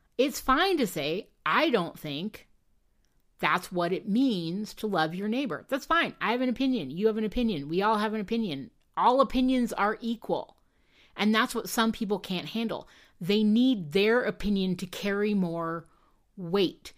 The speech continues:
And so what they do is they try to add additional weight to their opinion by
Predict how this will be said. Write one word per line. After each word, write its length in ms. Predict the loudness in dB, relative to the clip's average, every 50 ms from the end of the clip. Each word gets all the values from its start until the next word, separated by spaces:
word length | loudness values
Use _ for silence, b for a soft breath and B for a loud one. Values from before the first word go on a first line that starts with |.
| b b -4
And 140 | -4 0 0
so 80 | 0
what 220 | 0 0 -2 -2 0
they 120 | -2 -4
do 280 | 0 2 2 2 2 2
is 300 | 2 2 0 0 -2 -2
they 160 | -2 -2 -2
try 300 | 0 0 0 2 2 0
to 360 | -2 -2 -2 -2 -2 -4 -8 _ _ _ -4
add 460 | -2 -2 0 0 0 0 0 -2 -4 -6
additional 840 | -6 -6 -2 2 2 2 2 0 -4 -4 -2 -2 -2 -2 -2 -4 -2
weight 460 | 0 2 2 2 2 0 -4 -12 -20 b b b b b b b -4
to 140 | -2 -2
their 400 | 0 0 0 0 2 2 2 0 0 -2
opinion 960 | -6 -10 -8 -8 -8 -2 0 2 2 4 2 0 -2 -4 -6 -6 -6 -6 -6 _ _ _ _ _ _ _ _ _ b b b b b b b b b b b b b b _ 2
by 720 | 4 4 4 4 2 2 2 2 2 2 2 2 -2 -8